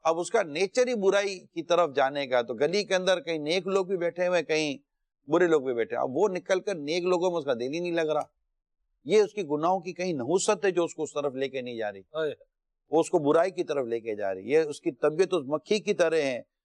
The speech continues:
Speaker 1: جو جسم کا سارا خوبصورت وجود چھوڑ کر گندگی، پیپ اور زخم پر بیٹھتی ہے۔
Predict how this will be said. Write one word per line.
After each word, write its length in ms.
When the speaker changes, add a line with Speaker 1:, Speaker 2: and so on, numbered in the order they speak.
Speaker 1:
جو 100
جسم 420
کا 120
سارا 360
خوبصورت 460
وجود 340
چھوڑ 320
کر 180
گندگی، 520
پیپ 460
اور 60
زخم 360
پر 160
بیٹھتی 480
ہے۔ 60